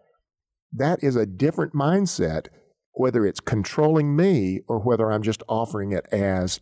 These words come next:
instruction. Okay? You got it?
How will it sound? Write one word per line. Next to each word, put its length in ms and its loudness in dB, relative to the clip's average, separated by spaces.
instruction. 800 -2
Okay? 420 0
You 120 -4
got 240 2
it? 120 0